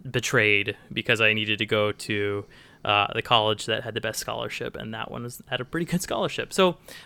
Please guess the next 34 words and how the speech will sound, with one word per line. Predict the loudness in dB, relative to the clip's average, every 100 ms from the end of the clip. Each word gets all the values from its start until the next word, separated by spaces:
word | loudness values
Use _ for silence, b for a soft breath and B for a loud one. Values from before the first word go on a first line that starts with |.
| B
um, | 6 6 4 -4 -10 -10 -12 -8
w-, | -6 -4 -4
while | 0 4 6
I | 6
was | 4
there, | 4 6 6
I, | 4 2
uh, | 0 0 2 2 0 -4 -8 -4
was | -2
in | 0
j-, | -2
journalism. | -2 0 2 2 0 0
I | 2
thought | 4 6
I |
was | 4 0
gonna | -2
be | -2
a |
photographer. | -4 2 4 4 2 2 2 2 -4 B B B B
Um, | 4 4 4
I | 2 0
graduated | 4 4 6 4 2
college | 4 4 4
thinking | 0 -2
I |
was | 0
gonna | -2
be | 0
a | 2
web | 4 4
editor. | 4 4 2 0 -2 b b b b -2
And | 2 4 4 2 0 -2
I, | 2 2 2 -2